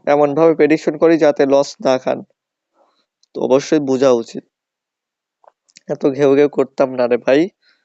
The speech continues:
যাই হোক, আমরা অনেক লস খেয়ে গেলাম, এখন সেটা রিকভারি করে ফেলবো খুব শীঘ্রই। এতক্ষণ ভিডিও দেখার জন্য অসংখ্য ধন্যবাদ, এবং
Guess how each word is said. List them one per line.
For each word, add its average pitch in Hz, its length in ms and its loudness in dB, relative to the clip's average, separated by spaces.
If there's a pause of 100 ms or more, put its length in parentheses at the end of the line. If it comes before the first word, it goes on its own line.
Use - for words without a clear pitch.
(1080)
যাই 156 240 2
হোক, 160 240 2
আমরা 143 440 2
অনেক 139 240 0 (100)
লস 143 300 2
খেয়ে 139 240 -2
গেলাম, 135 360 -2
এখন 135 320 -4 (340)
সেটা 139 500 0 (120)
রিকভারি 147 400 0
করে 147 260 0
ফেলবো 160 360 -2 (220)
খুব 147 120 -10
শীঘ্রই। 143 480 0 (1600)
এতক্ষণ 170 600 0
ভিডিও 156 320 4
দেখার 165 320 2
জন্য 175 260 0
অসংখ্য 151 480 -2
ধন্যবাদ, 131 600 -10 (100)
এবং 135 320 -10